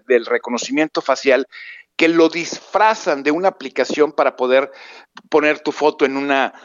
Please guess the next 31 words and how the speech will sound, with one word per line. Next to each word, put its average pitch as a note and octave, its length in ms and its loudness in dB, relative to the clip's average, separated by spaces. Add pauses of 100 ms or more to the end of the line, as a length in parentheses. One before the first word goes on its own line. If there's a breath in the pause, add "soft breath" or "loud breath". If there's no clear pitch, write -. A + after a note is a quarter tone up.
(120)
fondo C#3+ 260 0
de B2+ 80 4
película C3 720 0
o G2+ 80 0
de A2+ 180 0
lo A2+ 100 -2
que C#3+ 100 -8
tú - 100 -14
quieras, D3 460 2
si B2+ 120 -8
ya D3+ 80 4
sabes, D3 340 0
de, G#2 100 -16
de, G#2+ 160 -16
de, G#2+ 160 -10
de G#2+ 400 -8
video C#3+ 240 2
de C3 160 2
YouTube, C3 360 -4
de B2 200 4
video A#2+ 280 0
de C3+ 100 0
TikTok - 460 -4
o A#2 60 2
lo A2 80 0
que - 60 -12
tú - 120 -16
quieras, D#3+ 400 2 (480 loud breath)
pero F3 140 -2
realmente A#3 320 -4
están F#3+ 380 -6